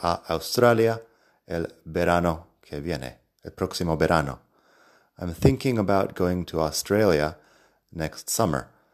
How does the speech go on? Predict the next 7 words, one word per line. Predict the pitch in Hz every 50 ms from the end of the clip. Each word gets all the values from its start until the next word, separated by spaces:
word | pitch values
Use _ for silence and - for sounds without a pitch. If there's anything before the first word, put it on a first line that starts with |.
| _ _ _ _ _ _ _ _ -
Lo | 87 90
único | 98 101 101 - 98 87 85
ahí | 85 85 82
también | - 90 82 80 80 85 82 82 82 - - -
puedes | - 82 80 80 76 - -
pensar | _ - - 80 76 - - 80 78 78 78 - - - -
en | 80 76 76 71